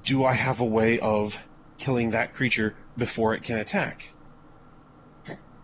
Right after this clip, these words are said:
Well, yeah. You know, in that case then, you're protecting what you've already invested in, and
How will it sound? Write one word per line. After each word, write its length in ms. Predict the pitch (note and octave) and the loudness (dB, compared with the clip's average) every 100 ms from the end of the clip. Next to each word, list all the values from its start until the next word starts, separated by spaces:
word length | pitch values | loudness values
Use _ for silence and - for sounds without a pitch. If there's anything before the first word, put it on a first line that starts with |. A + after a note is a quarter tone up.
| - | -4
Well, 280 | G#2 G#2 B2+ - - | 0 0 -2 -8 -2
yeah. 260 | G#3 F#3 - - - - - - | 2 2 0 -8 -20 -20 -18 -2
You 120 | B2+ | 0
know, 100 | A#2+ | 2
in 320 | A#2 A2+ A2+ | 2 2 2
that 220 | B2 D#3+ | 2 0
case 260 | - C3+ G#2 | 2 0 0
then, 300 | G2+ G#2 D3 - - - - - - - | -2 0 -2 -4 -16 -20 -20 -20 -20 -12
you're 480 | G#2 B2 B2 A#2+ | -2 0 2 0
protecting 840 | G#2+ - B2+ - D3 - B2+ A#2 A#2 - - - - - - - - - - - - - | -2 -6 -6 -4 -4 2 2 2 0 -6 -20 -20 -20 -20 -20 -20 -20 -20 -20 -20 -12 -4
what 180 | A#2+ | -2
you've 180 | B2 A2 | -2 0
already 560 | A#2+ A#2+ A2 G#2 G2 F#2+ - | 2 4 2 0 -2 -6 -12
invested 540 | A#2 A2+ C3+ D3 - F#2+ | -6 -2 -2 -2 -4 -4
in, 240 | F#2 G2+ - - - - - | -4 -6 -10 -18 -20 -20 -12
and 600 | C#3 C3+ C3 B2 A2+ A2 | -2 2 4 4 0 -2